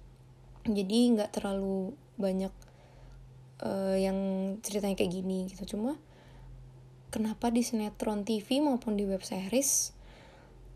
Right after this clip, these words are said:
ceritanya gini lagi gitu? Dan yang rame ini, yang viral ini gitu. Terlepas dari siapa yang main ya,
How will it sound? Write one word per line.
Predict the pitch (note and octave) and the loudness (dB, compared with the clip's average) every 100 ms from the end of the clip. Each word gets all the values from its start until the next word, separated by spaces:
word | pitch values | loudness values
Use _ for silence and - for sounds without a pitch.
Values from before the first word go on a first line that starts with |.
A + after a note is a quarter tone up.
| - | -12
ceritanya | - G3 G#3 A#3+ | -8 -4 0 0
gini | A#3 G3+ | 2 2
lagi | G3 B3+ G3 G#3+ A#3+ A3 G3+ | 2 2 4 6 6 4 0
gitu? | - - F#3+ - - - | -10 -14 -14 -16 -18 -4
Dan | G3+ F#3+ F#3+ G3+ - | -2 -2 -2 -6 -6
yang | G3+ | -6
rame | G3 G3+ A#3+ C4 | -4 -2 -2 0
ini, | C4+ D4 B3+ B3+ | 0 2 2 4
yang | A#3+ | 4
viral | A#3+ A3 B3 B3+ | 4 2 2 0
ini | A#3+ B3 B3 A#3+ A#3+ A#3 G#3 | 2 2 4 6 6 4 0
gitu. | - G3+ - - - - - - | -8 -10 -10 -16 -18 -20 -12 -4
Terlepas | A#3 A3+ A3 - | -4 0 -2 0
dari | G#3 G#3 | 0 0
siapa | A3 - | 0 0
yang | G#3 G#3 | -2 0
main | A3+ D4+ | 2 6
ya, | A#3+ | 6